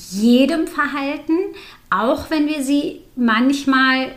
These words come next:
nicht nachvollziehen können und auch verurteilen. Und, äh, trotzdem macht dieses Wissen es einfacher und, äh, das begegnet uns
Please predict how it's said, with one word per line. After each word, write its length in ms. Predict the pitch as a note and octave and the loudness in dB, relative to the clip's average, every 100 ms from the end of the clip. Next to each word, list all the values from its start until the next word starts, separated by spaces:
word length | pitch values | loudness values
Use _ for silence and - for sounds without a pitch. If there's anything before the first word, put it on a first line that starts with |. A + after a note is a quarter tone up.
| - | -4
nicht 380 | B3 C#4 C#4 A3+ | 0 0 -2 -2
nachvollziehen 1040 | G#3 A#3+ C4 - C4+ C#4 - C4+ B3+ C4 | 2 2 0 -4 -2 -2 -2 -2 0 0
können 380 | B3 B3+ B3 C4 | -2 -4 -4 -4
und 120 | A3 | -4
auch 220 | F#3+ A3 - | -6 -8 -8
verurteilen. 1200 | - G#3 - A3 A3 A3 - D3 D3 C#3+ C3+ - - - - - - - | -10 -10 -4 -2 -2 -4 -12 -12 -12 -12 -12 -14 -20 -20 -20 -20 -20 -16
Und, 580 | G#3 G3+ G3+ G3 F#3 F#3 | -10 -6 -4 -2 -2 -4
äh, 40 | G3 F#3+ F#3 F3+ - - - | -8 -6 -6 -8 -12 -16 -10
trotzdem 800 | - C#4 - E4 D#4+ E4 - - - - - - - | -4 -2 -2 -4 -4 -4 -6 -10 -20 -20 -20 -20 -12
macht 320 | B3+ B3 - | -4 -4 -4
dieses 480 | A#3+ A3 G#3 - F#3 | -6 -4 -4 -6 -6
Wissen 380 | G3+ E4 - G4+ A4 B4 - - - - - - | -4 -4 -4 -6 -8 -10 -16 -20 -20 -20 -20 -16
es 280 | A#3 A#3 - - | -10 -8 -10 -10
einfacher 1080 | F#3 A3+ A#3 A#3+ A#3+ G3 E3+ - E3 D#3 - | -4 0 2 2 0 -8 -12 -12 -12 -12 -12
und, 360 | G3 G3+ G3 | -10 -10 -12
äh, 40 | - F#3+ - - - | -14 -14 -16 -16 -8
das 300 | A#3+ - - - - | -8 -8 -12 -16 -6
begegnet 500 | C4 C#4+ F#4 - G4+ | -4 -2 -2 -4 -8
uns 540 | - E4+ F#4 - - | -4 -2 0 -2 -6